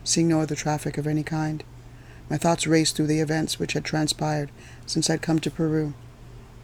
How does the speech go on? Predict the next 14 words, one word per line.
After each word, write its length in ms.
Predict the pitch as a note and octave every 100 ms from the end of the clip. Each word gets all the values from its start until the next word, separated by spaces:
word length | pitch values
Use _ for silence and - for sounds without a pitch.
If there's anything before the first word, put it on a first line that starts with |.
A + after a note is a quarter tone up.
| -
I 80 | D#3
knew 140 | F3
the 100 | F#3
manuscript's 540 | D#3+ D#3 D#3+ D3+ - -
insights 560 | D#3 D3+ E3 D#3+ - - - -
had 140 | D3+
finally 320 | - E3 E3
merged 360 | D#3 D#3+ D3+ -
in 60 | D#3
my 140 | D#3
mind 280 | D#3 D#3+ D3+
into 200 | D3 D3+
one 180 | D3+ D3
consciousness. 680 | D#3 D3+ D#3+ - D#3 -